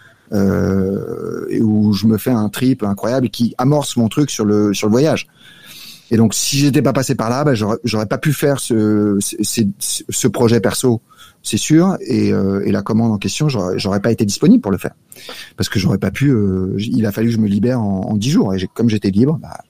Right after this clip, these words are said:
donc au final, rétrospective, mais sur le moment, c'était très dur, quoi. Et le, mais c'est équivalent, euh, bah, quand je me suis installé au Brésil, ça fait un an que je suis au Brésil. J'ai, euh, mon fils a un an,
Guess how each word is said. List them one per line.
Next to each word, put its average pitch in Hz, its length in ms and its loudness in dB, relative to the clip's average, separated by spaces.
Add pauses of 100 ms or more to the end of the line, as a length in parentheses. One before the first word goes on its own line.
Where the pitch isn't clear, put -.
(580)
donc 107 180 0
au 120 120 6
final, 147 600 4 (200)
rétrospective, 127 540 -2
mais 120 80 4
sur 143 220 0
le 127 60 6
moment, 120 260 4
c'était - 320 -10
très - 180 -2
dur, 123 240 2
quoi. - 140 -12 (640)
Et 113 100 2
le, 101 640 2
mais 107 140 2
c'est 127 400 0
équivalent, 139 840 0
euh, 104 360 2 (1040)
bah, 113 120 2
quand 120 120 0
je 117 80 0
me 127 60 4
suis - 120 -4
installé 151 280 0
au - 20 2
Brésil, 143 340 2
ça 131 140 -6
fait 120 80 -6
un 131 100 0
an 151 100 2
que 143 40 -2
je - 60 -10
suis 160 80 0
au 147 80 2
Brésil. 135 540 0 (160)
J'ai, 110 1000 0
euh, - 260 -6
mon 120 220 2
fils - 300 -4
a 101 680 -4
un 131 260 2
an, 170 240 0